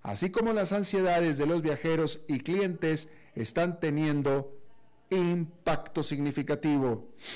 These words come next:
En una carta al primer ministro británico Boris Johnson, los directores ejecutivos de British Airways, Virgin Atlantic, Ryanair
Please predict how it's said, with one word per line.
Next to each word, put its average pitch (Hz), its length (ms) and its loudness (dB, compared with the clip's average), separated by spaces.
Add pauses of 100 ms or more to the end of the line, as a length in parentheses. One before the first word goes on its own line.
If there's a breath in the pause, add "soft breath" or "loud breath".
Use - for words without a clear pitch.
(640 loud breath)
En 120 120 0
una 175 260 2
carta 180 380 2
al 151 140 2
primer 160 320 0
ministro 165 380 0
británico 156 520 0
Boris 160 300 2
Johnson, 160 520 -2 (300 loud breath)
los 117 180 -2
directores 180 480 2
ejecutivos 156 640 0
de 143 80 2
British 175 480 0
Airways, 156 560 0 (220 loud breath)
Virgin 165 400 0
Atlantic, 175 760 0
Ryanair 175 960 0